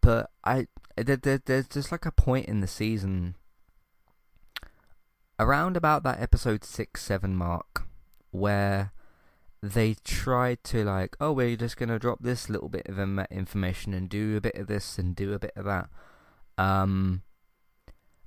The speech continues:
and I think they should have just, instead of trying to add a few last minute things, try to more cleanly wrap up what you've got. Um,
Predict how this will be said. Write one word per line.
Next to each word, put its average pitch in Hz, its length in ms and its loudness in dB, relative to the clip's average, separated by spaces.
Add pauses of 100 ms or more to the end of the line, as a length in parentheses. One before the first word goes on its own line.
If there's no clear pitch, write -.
(160)
and 98 420 2 (100)
I 98 120 0
think - 400 -4
they 110 200 0
should 113 300 -4
have 104 200 -6
just, - 440 -6 (800)
instead 135 360 -2
of 156 140 0
trying 135 340 0
to 117 260 -4
add 104 260 0
a 101 40 0
few 110 240 0
last 101 480 0
minute 104 260 0
things, 120 520 -6
try 120 220 -2
to 143 300 -4 (140)
more 117 520 0
cleanly 107 720 0
wrap 98 340 4
up 98 220 4
what - 160 0
you've 90 280 -10
got. 101 320 0 (720)
Um, 104 600 4